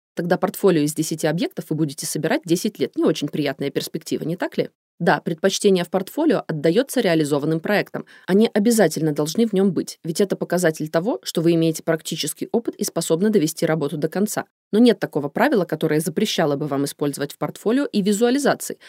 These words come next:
при условии, что они продемонстрируют ваш полёт мысли и высокую креативность.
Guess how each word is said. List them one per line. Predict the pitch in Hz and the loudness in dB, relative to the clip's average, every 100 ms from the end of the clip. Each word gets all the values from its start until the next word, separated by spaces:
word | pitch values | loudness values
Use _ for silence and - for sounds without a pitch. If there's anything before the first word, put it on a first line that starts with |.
| - | -12
при | - | 0
условии, | 160 - 214 277 151 | 0 2 0 2 -2
что | - | 0
они | 156 160 | 0 -2
продемонстрируют | - 165 151 156 - 156 143 135 | -2 -2 0 0 -2 -4 -4 -4
ваш | 147 147 | -4 -4
полёт | 147 143 - | -4 -6 -2
мысли | 214 - - | -4 -2 -8
и | - | -8
высокую | 151 - 160 160 | -6 -4 -2 -4
креативность. | 160 190 196 196 139 - - | -2 -4 0 -2 -2 -6 -16